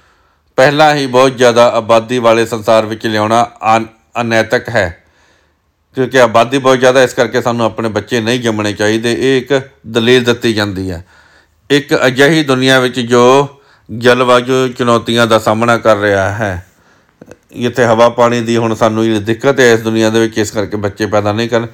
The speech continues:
ਇਹਦੀਆਂ ਅਜਿਹੀਆਂ ਦਲੀਲਾਂ ਬੱਚਿਆਂ ਪ੍ਰਤੀ ਪਰਮੇਸ਼ਵਰ ਦੇ ਰਵੱਈਏ ਦੇ ਜਿਹੜੇ ਉਲਟਿਆ ਇਹ। ਬੱਚੇ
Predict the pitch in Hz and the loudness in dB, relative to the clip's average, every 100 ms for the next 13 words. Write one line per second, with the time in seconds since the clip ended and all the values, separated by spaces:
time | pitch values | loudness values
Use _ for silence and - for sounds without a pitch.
0 | _ - - _ - - - - 151 170 | _ -20 -20 _ -20 -18 -20 -6 2 4
1 | 151 139 151 175 170 151 139 135 135 127 | 4 4 2 2 2 2 4 4 2 0
2 | 123 147 143 131 123 143 143 151 - _ | -2 -2 0 0 -2 -2 -4 -6 -12 _
3 | _ _ 123 131 139 135 156 135 131 127 | _ _ -2 2 0 2 2 4 2 4
4 | 120 117 127 120 123 131 123 127 147 - | 2 2 0 2 2 2 2 2 0 0
5 | 123 117 123 113 104 107 90 - _ _ | -4 -2 2 2 2 -2 -8 -14 _ _
6 | _ _ _ _ - 110 127 135 151 151 | _ _ _ _ -8 -2 -2 0 2 4
7 | 151 | 2